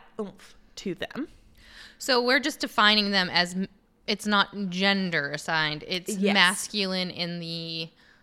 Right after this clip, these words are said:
Speaker 2: attributes associated with that grouping.
Speaker 1: Correct.
Speaker 2: Okay.
Speaker 1: Yes. And then, like, feminine signs are earth and water, and they're known to have, like, deep intuition and more introverted energy, um, and more passive approaches.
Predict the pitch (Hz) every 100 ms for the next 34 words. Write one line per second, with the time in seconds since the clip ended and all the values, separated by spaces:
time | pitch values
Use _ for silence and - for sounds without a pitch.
0 | _ _ _ _ - 180 175 - 175 170
1 | 160 165 - 170 165 156 151 - - -
2 | - - 185 - 214 - - - 202 -
3 | - - - - - - - - 214 214
4 | 214 190 - - 269 277 240 208 165 185
5 | 170 156 156 160 160 - 175 175 - 196
6 | 190 175 180 196 220 170 139 165 233 -
7 | - - - - - - 214 220 226 220
8 | 214 180 185 170 160 - 185 214 220 190
9 | 180 165 160 240 269 320 330 196 190 165
10 | 156 151 170 - - - 202 196 185 -
11 | - 196 214 233 269 277 311 - 311 330
12 | 330 320 330 330 - - - - - 185
13 | 165 - 196 185 175 - - - - -
14 | - - - - - - -